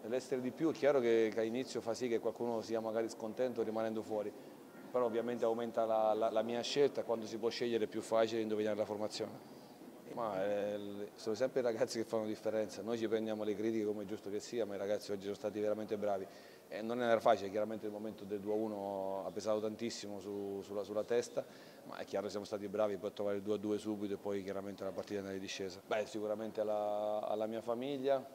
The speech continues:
che, che comunque sia, è sempre alla base sia delle mie scelte de-, che delle mie giornate, quindi sia alla mia famiglia, mia moglie Vanessa, a Lorenzo e a Giulia.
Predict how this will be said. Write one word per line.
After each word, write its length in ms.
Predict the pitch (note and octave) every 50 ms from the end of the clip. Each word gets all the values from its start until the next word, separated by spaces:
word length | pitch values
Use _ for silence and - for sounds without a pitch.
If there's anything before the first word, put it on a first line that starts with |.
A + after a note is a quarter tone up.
| - - -
che, 340 | - G2+ G2 G2 G2 G2 G2
che 100 | F#2+ G2+ G2
comunque 320 | - G2+ G2+ G2+ F#2 G2+ F#2+
sia, 280 | F#2+ G#2 G#2 G2+ F#2+ G2 - - - - - -
è 580 | - G2+ G2+ G2+ G2+ G2 G2 G2 G2+ G2+ G2+ G2+
sempre 340 | - - - A2 G#2+ - G#2+
alla 140 | G#2+ G#2+ G2+
base 300 | G2 A2 A2 - G#2+ G2+
sia 180 | - A2 A2+
delle 180 | A2 A2+ A2 A2
mie 160 | A2 A2 G#2+
scelte 540 | - - - A#2 B2 B2 A#2+ A#2+ A#2+ A2 G#2
de-, 260 | G2 G#2+ G#2 G#2 G#2
che 100 | G2 G#2+
delle 180 | G2+ G#2 G#2+ G#2
mie 180 | G#2 G#2 G2
giornate, 440 | F2+ G#2 G#2 G2+ G#2+ G2+ G2 F2+ G#2
quindi 240 | F#2+ G#2 G#2 G2+ G2+
sia 440 | G2+ G#2+ A2 G#2+ G#2 G#2 G#2 G#2 G#2+
alla 120 | G#2+ G#2+
mia 160 | G#2+ A2+ A2+
famiglia, 460 | A2 A#2 A#2 A#2 A#2+ B2 B2 A2 G#2+
mia 140 | G#2 G#2 G#2
moglie 240 | G#2 G#2+ G#2+ G#2 A2
Vanessa, 400 | A2 A2+ A#2 B2 B2+ A#2+ - A2+
a 20 |
Lorenzo 440 | G#2+ A2 A2+ A#2 A#2 A2+ A2 - -
e 40 | A2
a 60 | G#2
Giulia. 360 | F#2+ G2 G#2 G#2 G#2 G#2 G#2